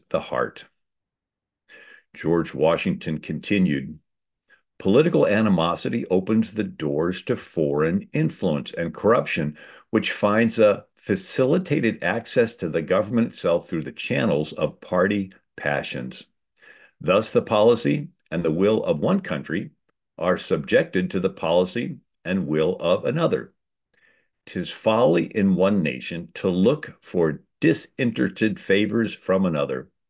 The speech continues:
It must pay with a portion of its independence for whatever it may accept." In seventeen ninety-six,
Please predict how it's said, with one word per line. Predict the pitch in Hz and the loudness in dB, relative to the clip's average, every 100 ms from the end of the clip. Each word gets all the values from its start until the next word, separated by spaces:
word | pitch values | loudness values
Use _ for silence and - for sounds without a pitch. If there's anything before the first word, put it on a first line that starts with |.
| _ _ _ _ - | _ _ _ _ -4
It | 104 92 | -2 2
must | 95 92 - | 2 2 -2
pay | 120 127 135 131 | 0 2 2 0
with | 95 87 | 0 0
a | 80 | 0
portion | - - 117 113 120 - | -2 -2 -2 0 -4 -4
of | 90 82 | -2 -4
its | 80 - | -4 -8
independence | 107 92 73 - - 175 120 69 - - _ _ _ _ _ _ _ | -4 -2 -2 -6 -2 2 2 0 -4 -14 _ _ _ _ _ _ _
for | 69 71 | -4 -2
whatever | 73 95 98 113 | 2 2 4 2
it | - 110 80 | 0 -4 -4
may | 78 | -4
accept." | 76 - 67 60 - - _ _ _ _ _ _ _ _ - - - - | -4 -6 -6 -6 -8 -20 _ _ _ _ _ _ _ _ -20 -20 -20 -6
In | 107 | -2
seventeen | 95 160 180 151 135 | 2 4 4 2 4
ninety-six, | 107 113 80 - 78 - - | 4 4 2 2 0 0 -10